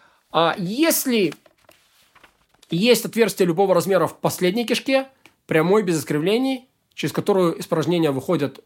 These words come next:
из срамного места, вот, то животное трефа,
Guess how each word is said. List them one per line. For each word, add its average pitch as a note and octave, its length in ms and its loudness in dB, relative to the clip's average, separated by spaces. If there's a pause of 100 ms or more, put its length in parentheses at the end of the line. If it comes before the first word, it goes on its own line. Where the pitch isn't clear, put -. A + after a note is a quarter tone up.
(120)
из C#3+ 160 -8
срамного E3 360 2
места, A3 460 -2 (500)
вот, D3+ 680 0 (100)
то A#3 120 2
животное A3 420 0
трефа, C3 400 -8